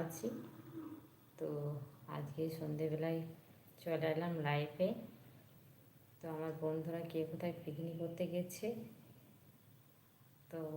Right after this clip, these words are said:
সবাই কমেন্ট করো আর আমার লাইভে জয়েন করো। সবাই বলো কোথায় কী করলে এনজয়, কোথায়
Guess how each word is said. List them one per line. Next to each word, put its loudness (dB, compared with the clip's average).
সবাই 2
কমেন্ট 0
করো 4
আর 0
আমার 2
লাইভে 4
জয়েন 2
করো। 6
সবাই 4
বলো 6
কোথায় 2
কী -2
করলে 8
এনজয়, 8
কোথায় -2